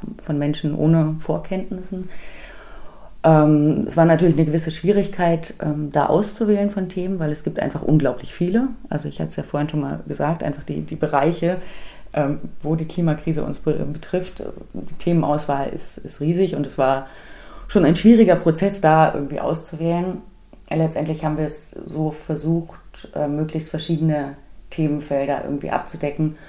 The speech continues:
um eben, ähm, zu zeigen, was, was möglich ist. Also das ist ja auch Sinn und Zweck unserer Beispiel- Staffel. Wir machen das ja, um zu zeigen, es ist möglich,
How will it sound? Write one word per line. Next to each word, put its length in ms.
um 180
eben, 540
ähm, 380
zu 120
zeigen, 380
was, 380
was 220
möglich 380
ist. 260
Also 140
das 180
ist 120
ja 100
auch 80
Sinn 180
und 140
Zweck 280
unserer 300
Beispiel- 600
Staffel. 460
Wir 80
machen 240
das 180
ja, 160
um 220
zu 120
zeigen, 420
es 100
ist 220
möglich, 520